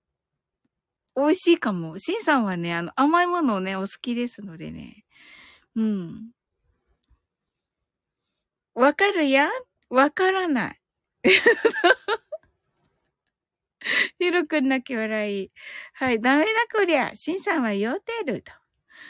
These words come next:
ねえ。<laughs> そうですね。はい。皆さんね、あの、どんな一日だったでしょうか？ねえ、まさきさんはあの、メタルビルド、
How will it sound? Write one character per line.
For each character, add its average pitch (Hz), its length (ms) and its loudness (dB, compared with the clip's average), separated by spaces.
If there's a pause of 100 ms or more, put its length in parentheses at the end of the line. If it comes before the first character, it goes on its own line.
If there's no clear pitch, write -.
(400)
ね 226 560 -4 (160)
え。 - 0 -
<laughs> 381 800 0
そ 339 160 -2
う 339 60 -4
で 247 120 -4
す - 120 -14
ね。 202 440 -8 (440)
は 269 260 0
い。 202 80 -4
皆 208 240 -2
さ 196 160 -6
ん 185 80 -6
ね、 190 340 -8 (300)
あ 196 100 -6
の、 196 160 -2
ど 214 140 -4
ん 208 60 -4
な 196 100 -4
一 190 240 -6
日 196 260 -6
だ 190 120 -2
っ 190 40 -14
た 202 160 -8
で 208 100 -6
し 262 140 -4
ょ 262 40 0
う 262 40 -4
か？ 269 460 -2 (580)
ね 226 220 0
え、 214 60 -2
ま 214 140 -2
さ 240 140 -4
き - 120 -12
さ 202 180 -4
ん 185 80 -4
は 180 100 -4
あ 180 60 -4
の、 180 140 -6
メ 196 180 -2
タ 226 160 -2
ル 214 120 0
ビ 226 140 0
ル 214 140 -4
ド、 214 160 -2